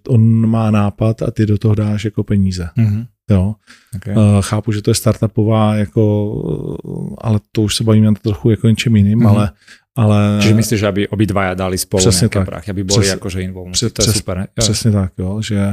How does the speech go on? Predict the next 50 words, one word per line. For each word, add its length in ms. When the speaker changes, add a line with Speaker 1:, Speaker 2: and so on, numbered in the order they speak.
Speaker 1:
eh, 520
podnikání 640
je 80
věc 140
za 100
účelem 320
zisku, 400
to 60
Speaker 2:
Mhm. 80
Speaker 1:
vždycky 320
každému 340
říkám, 380
ono 140
i 80
na 120
to 100
lidi 180
zapomínají. 640
Speaker 2:
Mhm. 240
Speaker 1:
Jo, 140
podle 240
toho 160
se 120
k 60
tomu 180
musíš 280
chovat. 300
Mě 120
to 120
často 360
jako 440
vyčítají, 540
že 60
to 100
Speaker 2:
Mhm. 20
Speaker 1:
říkám 220
tak 140
nemilosrdně. 640
Já 120
říkám, 240
„Hele, 180
ale 240
Speaker 2:
Je 60
to 100
tak, 220
no. 200
Speaker 1:
ale 140
je 60
to 120
tak.“ 260